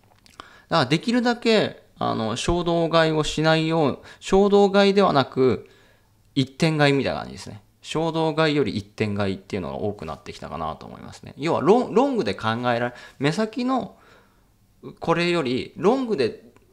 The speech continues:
これはロングで使うから高くてもいいよねっていうような考え方ですよね。でも、結果的にロングで考えた場合、安いんですよ。だから、久保さんのトイレの話でも、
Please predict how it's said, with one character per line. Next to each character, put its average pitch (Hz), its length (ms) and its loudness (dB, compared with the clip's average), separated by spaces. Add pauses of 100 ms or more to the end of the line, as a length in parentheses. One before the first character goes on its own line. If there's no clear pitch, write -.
(160)
こ - 140 -4
れ 214 80 0
は 226 160 2
ロ 202 160 4
ン 220 140 0
グ 147 100 0
で 101 100 -2
使 - 240 -6
う 143 100 -2
か 131 120 -2
ら 87 180 -2
高 - 280 -10
く - 80 -20
て 104 100 -8
も 90 100 -6
い 110 140 -4
い - 20 -4
よ 85 120 -6
ね 101 180 -6
っ - 20 -12
て - 200 -10
い 151 120 -4
う 170 100 -2
よ 180 160 -2
う - 20 -2
な 107 120 -2
考 190 300 -8
え 92 120 -4
方 - 200 -10
で - 60 -12
す - 80 -20
よ - 60 -20
ね。 - 120 -20 (480)
で 233 140 0
も、 151 420 -2
結 220 200 -6
果 262 140 -2
的 262 200 -6
に 175 200 -2
ロ 214 120 4
ン 269 120 -2
グ 208 60 -4
で 143 100 -2
考 127 280 -6
え 117 60 -2
た - 100 -10
場 90 100 -4
合、 80 60 -6
安 101 400 -4
い 123 40 -4
ん 92 60 -8
で - 80 -14
す - 100 -16
よ。 - 80 -20 (540)
だ - 80 -4
か 147 60 0
ら、 - 20 -6
久 - 180 -10
保 156 60 -4
さ 160 100 -2
ん 151 40 0
の 147 40 -4
ト 151 140 -2
イ 127 40 0
レ 104 60 -2
の 95 60 -2
話 87 240 -10
で 85 100 -12
も、 123 300 -6